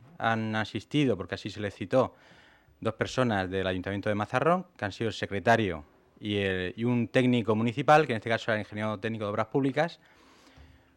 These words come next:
que tampoco han podido aportar mucho. Esa es la realidad.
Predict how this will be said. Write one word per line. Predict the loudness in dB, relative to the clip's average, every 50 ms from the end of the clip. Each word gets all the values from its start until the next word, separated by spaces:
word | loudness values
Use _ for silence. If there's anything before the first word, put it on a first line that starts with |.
| _ _ _ _ _ _ _ _ -2
que | 2 2
tampoco | 4 6 6 8 8
han | 8
podido | 10 8 8
aportar | 8 6 4 2 2
mucho. | 4 4 2 2 0 -6 -16 -18 -20 -20 -14 -12
Esa | -8 -4 -2 0
es | 0
la | 2 2
realidad. | 0 -2 -2 0 0 0 0 -2 -6